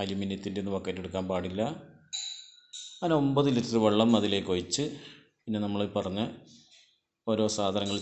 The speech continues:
ചേർത്ത് നമ്മളിത് മിക്സ് ചെയ്തെടുക്കുകയാണ്. മിക്സ് ചെയ്യാൻ ആദ്യം അതിലേക്കൊരു കൈ കൊണ്ടൊന്നും മിക്സ് ചെയ്യാൻ പാടില്ല. ഒരു വടി കഷ്ണം ഇട്ടിട്ടാണ് ഇതെല്ലാം ഇളക്കി നല്ലപോലെ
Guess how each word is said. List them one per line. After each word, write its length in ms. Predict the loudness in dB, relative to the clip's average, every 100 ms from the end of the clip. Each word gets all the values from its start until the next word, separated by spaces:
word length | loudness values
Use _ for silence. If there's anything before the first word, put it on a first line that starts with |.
| 0
ചേർത്ത് 360 | -2 -2 -4 -4 -6 -12 -8
നമ്മളിത് 300 | -4 -2 -2 -2
മിക്സ് 240 | -4 -4 0
ചെയ്തെടുക്കുകയാണ്. 580 | 2 0 -2 -2 -2 -2 -4 -8 -20 -20 _ _ _ _ _ _ _ -8
മിക്സ് 200 | -4 0
ചെയ്യാൻ 200 | 2 2
ആദ്യം 200 | 0 0 0
അതിലേക്കൊരു 480 | 0 -2 -2 -2 -2 -6 -16 -20 -20 -20 -8
കൈ 100 | -4 -2
കൊണ്ടൊന്നും 280 | 0 0 -2
മിക്സ് 140 | -2 0
ചെയ്യാൻ 180 | 0 0
പാടില്ല. 260 | 0 0 0 -2 -8 -8
ഒരു 100 | -4 -4
വടി 160 | -4 -4
കഷ്ണം 320 | -4 -2 -4 -6 -14 -14
ഇട്ടിട്ടാണ് 480 | -8 -4 -2 -2 -2 -6 -8
ഇതെല്ലാം 420 | -6 -4 -4 -4 -4 -4
ഇളക്കി 320 | -4 -6 -10 -8 -6
നല്ലപോലെ 460 | -4 -2 0 0